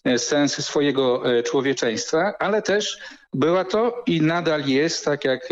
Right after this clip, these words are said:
wynika z rozmów, e, ze studentami osadzonymi,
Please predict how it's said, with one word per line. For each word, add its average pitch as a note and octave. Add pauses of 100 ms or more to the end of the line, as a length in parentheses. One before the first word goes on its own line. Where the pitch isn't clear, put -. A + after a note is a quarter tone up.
wynika C3+
z C3+
rozmów, F#3
e, B2
ze B2
studentami B2
osadzonymi, C3